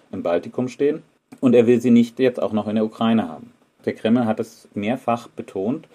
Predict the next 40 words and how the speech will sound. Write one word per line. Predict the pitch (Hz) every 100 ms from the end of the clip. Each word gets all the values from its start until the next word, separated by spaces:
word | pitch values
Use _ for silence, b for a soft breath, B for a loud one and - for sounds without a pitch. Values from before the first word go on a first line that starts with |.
| b b
das | 120 -
ist | 135 135
die | 120
rote | 95 104 110
Linie. | 98 87 - _ _ _
Das | - 131 131 - - _
will | 98 113 120
er | 104 107
nicht | 104 -
zulassen. | - 95 76 67 - - _
Und | 95 95 87 78 - _
das | 95 92 -
ist | - -
wahrscheinlich | 120 120 120 120 -
der | 117 107
Handel, | 113 127
um | - 110
den | 113
es | 117
jetzt | 123 -
geht, | - 135 - -
auch | - -
mit | 104 98
Biden | 92 98 113 135 139 - _
bei | 107
dem | 113 120
Gespräch. | 110 - 117 123 127 -
Es | 90 -
gab | 110 110
ja | 120 117
gerade | - - 101 107 123 120 - - _ -
auch | 107
interessantes | 117 120 117 117 107 -
Timing. | 110 113 135 147
Also | 107 101 104 107 -
die | 101 -
erste | 98 104 -
Verschärfung | - 120 - 123 123 123
kam, | 117 110 113 117 - _
als | - 101 -